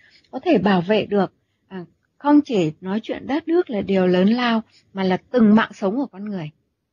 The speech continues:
từng quyền lợi nhỏ của con người. Bởi vậy người Việt Nam luôn luôn tìm những cái cớ để che giấu sự sợ hãi của mình,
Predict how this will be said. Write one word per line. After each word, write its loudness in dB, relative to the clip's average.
từng 4
quyền 2
lợi 2
nhỏ -6
của -20
con -18
người. -6
Bởi -14
vậy -4
người -6
Việt -4
Nam -6
luôn 4
luôn 6
tìm 4
những -2
cái -6
cớ 2
để 0
che -2
giấu 0
sự -4
sợ -10
hãi -8
của -6
mình, -4